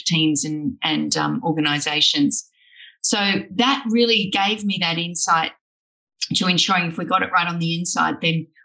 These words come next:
we had a better chance of being able to amplify this magic and this passion that is very unique. I've never quite experienced anything like it that we have at Xero.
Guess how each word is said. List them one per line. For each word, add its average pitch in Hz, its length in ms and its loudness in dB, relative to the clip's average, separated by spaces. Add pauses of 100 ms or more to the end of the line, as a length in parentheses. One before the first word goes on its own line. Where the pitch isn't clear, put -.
we 185 140 2
had 180 100 4
a 156 80 0
better 175 240 0
chance 170 420 0
of 156 120 -16
being 165 200 2
able 160 220 0
to - 60 -2 (120)
amplify 170 800 2 (480)
this 185 200 2
magic 180 440 0
and 165 100 -4
this 156 200 -2
passion 165 600 0 (200)
that 165 140 4 (300)
is - 300 2
very 226 260 4
unique. 170 540 2 (240)
I've 170 140 0
never 196 260 0
quite 165 260 0
experienced 165 500 0
anything 165 320 0
like 160 300 0
it - 220 -2 (260)
that 160 140 -2
we 180 100 -2
have 185 200 2
at 185 80 -2
Xero. 156 560 2